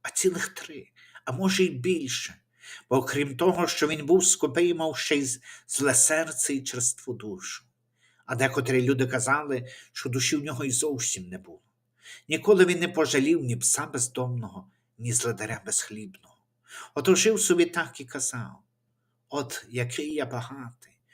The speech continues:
що мені ті люди, коли вони бідніші від мене?" І посміхався з погордом. Зима цього року видалася люта.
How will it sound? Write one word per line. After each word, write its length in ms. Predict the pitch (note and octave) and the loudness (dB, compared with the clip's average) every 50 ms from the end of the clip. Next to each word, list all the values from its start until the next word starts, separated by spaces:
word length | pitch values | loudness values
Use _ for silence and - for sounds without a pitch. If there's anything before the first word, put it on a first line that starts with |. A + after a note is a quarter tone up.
| _ _ _ | _ _ _
що 280 | - - - - E3+ | -8 -4 0 2 2
мені 280 | - F3 C#3+ C3 C3+ B2+ | 2 2 0 -2 -4 -6
ті 200 | - - B2 A#2 | -4 -4 -2 -2
люди, 460 | A2 A#2+ C#3 C#3+ A#2 - F2 - - - - - - - _ | -2 -4 -4 -6 -8 -10 -14 -14 -16 -20 -20 -20 -20 -18 _
коли 220 | - D#3 D#3+ E3 | 4 6 8 8
вони 220 | D3+ D#3+ D3+ D3+ | 8 6 2 0
бідніші 640 | D3 B2+ B2 C#3 B2 A#2 B2 C#3+ C3 - - - C#3 | 0 0 0 0 0 -2 -4 -4 -2 -2 -2 -2 -2
від 200 | C3+ C3 B2+ B2+ | -4 -4 -8 -10
мене?" 280 | C3 C3 C3+ D#3+ F#3 F#3+ _ _ _ _ _ _ _ _ _ _ _ - - - _ - - | -12 -14 -14 -14 -18 -20 _ _ _ _ _ _ _ _ _ _ _ -20 -20 -20 _ -20 -20
І 60 | - | -8
посміхався 640 | - D3 B2 - C3+ B2 - C3+ B2 A#2+ - - - | -6 -6 -4 -4 -4 -6 -4 -4 -4 -4 -4 -2 -4
з 100 | - - | -6 -6
погордом. 580 | _ F#2+ F#2+ F#2+ F#2 F2+ - - - - - _ _ _ _ _ _ _ - - - - - - | _ -10 -10 -10 -10 -10 -12 -14 -16 -20 -20 _ _ _ _ _ _ _ -20 -20 -20 -20 -6 0
Зима 360 | - - C3 B2 C3 C3 B2 | 0 2 2 4 2 2 2
цього 280 | B2 - C3 A#2+ A#2+ | 2 -2 -2 -2 -2
року 260 | A2 A#2 A#2+ A#2+ - G#2+ | -2 -2 -2 -4 -6 -6
видалася 480 | G#2+ G#2+ - G#2+ G2+ G2+ - - G#2 | -6 -4 -4 -6 -6 -6 -6 -8 -8
люта. 460 | G2+ F#2+ F2 F2 - - - - - | -10 -12 -14 -18 -18 -20 -20 -20 -20